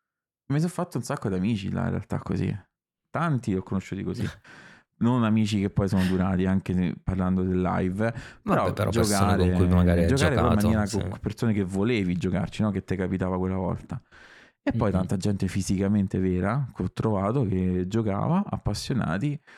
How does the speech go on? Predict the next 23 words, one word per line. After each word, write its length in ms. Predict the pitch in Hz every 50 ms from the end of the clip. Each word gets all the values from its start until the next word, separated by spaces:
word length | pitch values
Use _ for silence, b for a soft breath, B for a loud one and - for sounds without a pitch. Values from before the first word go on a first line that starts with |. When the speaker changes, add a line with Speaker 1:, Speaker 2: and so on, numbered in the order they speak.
| B B B B - -
Speaker 1:
si 120 | - 110
è 20 |
fatta 360 | 107 - - 98 - - - 110
una 100 | 98 92
squadra. 500 | - - - 107 104 101 101 - 85 - - -
Noi 180 | 104 117 120
prima, 300 | 101 101 104 101 95 92 92
vabbè, 280 | 92 92 92 95 95 90
nel 220 | 92 95 95 95
vecchio, 760 | 90 104 104 107 - - - 101 95 95 98 101 101 - - _ _ _ _
<laughs> 560 | - - - 123 113 101 - - - _ _
dei 140 | - - 135
mille 440 | 131 135 151 202 269 311 269 175 113
anni 260 | - - - 101 104 127
fa, 340 | - - 165 - 95 - - _ _ _ _ _ _ _ _ _ _ _ _ _ _ _ _ - - - 135
ne-, 360 | 117 107 104 98 98 90 -
eravamo 340 | - - 101 104 107 107 104
Speaker 2:
Mille 120 | 101 107 117
Speaker 1:
tanti, 340 | 113 101 98 - - -
eh, 40 | 95 92
Speaker 2:
anni. 100 | 92 95
Speaker 1:
nei 100 | 92 92
negozi. 640 | 92 92 90 92 85 87 - - - - 104 123